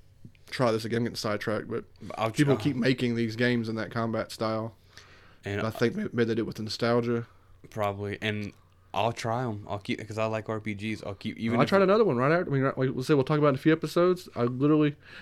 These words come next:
Speaker 1: know, granted, the next, that next game, which I keep, I know I'm, I'm hinting and being mysterious, but wh-, wh-, whatever.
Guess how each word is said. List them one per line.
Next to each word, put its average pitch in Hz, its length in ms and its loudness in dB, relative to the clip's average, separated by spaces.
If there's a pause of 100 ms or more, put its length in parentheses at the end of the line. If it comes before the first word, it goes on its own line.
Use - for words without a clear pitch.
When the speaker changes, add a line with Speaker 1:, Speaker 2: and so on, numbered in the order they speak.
(240)
Speaker 1:
know, 139 100 4
granted, 131 500 6 (600)
the 113 100 -8
next, 123 340 0
that 120 120 2
next 127 240 0
game, 123 400 2
which - 220 -10 (360)
I 107 100 -8
keep, 139 260 0 (160)
I 113 40 -4
know 123 120 2
I'm, 110 100 -2
I'm 113 180 -4
hinting 117 360 -2
and 110 80 -2
being 117 160 -2
mysterious, 117 520 0
but 113 160 -4
wh-, 110 180 -2 (140)
wh-, - 60 -20
whatever. 117 440 4